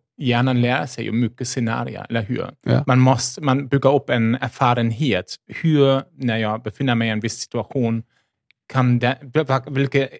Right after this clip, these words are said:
Speaker 1: vilka konsekvenser kan den här situationen innehålla eller innebära för mig?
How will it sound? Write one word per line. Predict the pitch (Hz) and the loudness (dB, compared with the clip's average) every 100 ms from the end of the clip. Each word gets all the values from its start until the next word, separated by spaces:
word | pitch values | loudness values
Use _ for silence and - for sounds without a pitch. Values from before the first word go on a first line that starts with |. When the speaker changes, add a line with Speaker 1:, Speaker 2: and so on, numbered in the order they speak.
| _ - | _ -8
Speaker 1:
vilka | 156 135 127 123 | -2 0 0 -2
konsekvenser | 131 123 - 131 120 | -2 -6 -4 -6 -6
kan | - 117 127 - _ _ | -4 -4 -4 -8 _ _
den | 123 | 0
här | 123 | 0
situationen | 123 127 123 123 117 113 113 _ _ - | -2 -8 -6 -4 -2 -2 -6 _ _ -2
innehålla | 127 123 135 127 95 101 131 | 2 4 4 2 0 -4 -4
eller | 120 | -2
innebära | 131 117 131 123 95 | 0 2 2 2 0
för | - - | -8 -12
mig? | 104 107 101 | -10 -10 -14